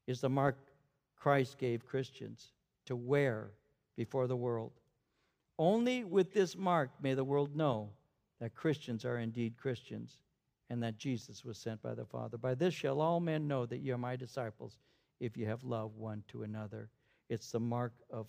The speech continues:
love. To greet one another is to show the affection that family has for one another. He says, "All the saints," in verse thirteen, "all the saints greet you."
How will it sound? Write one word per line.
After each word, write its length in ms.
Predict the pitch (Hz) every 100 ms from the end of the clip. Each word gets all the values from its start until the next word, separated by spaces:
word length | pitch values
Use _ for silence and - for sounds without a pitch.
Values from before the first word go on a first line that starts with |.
| -
love. 340 | 123 123 117 - _ _ _
To 80 | -
greet 360 | 123 139 202 -
one 200 | 139 127
another 520 | 120 117 113 120 123 - _ _ _ _ -
is 180 | 113 -
to 60 |
show 220 | 113 - 123
the 140 | 123
affection 600 | 110 - 160 147 - 113
that 160 | 110 107
family 460 | - 127 120 107 101
has 340 | 110 110 101
for 180 | - 113
one 200 | 104 104
another. 420 | 98 101 101 104 - _ _ -
He 80 | 113
says, 320 | - 120 110
"All 200 | 135 123
the 120 | 127
saints," 400 | 123 131 127 123
in 120 | 120
verse 240 | 110 117 -
thirteen, 360 | 117 107 131
"all 140 | 123 123
the 100 | 120
saints 320 | - 123 113
greet 400 | - 127 127 -
you." 180 | 139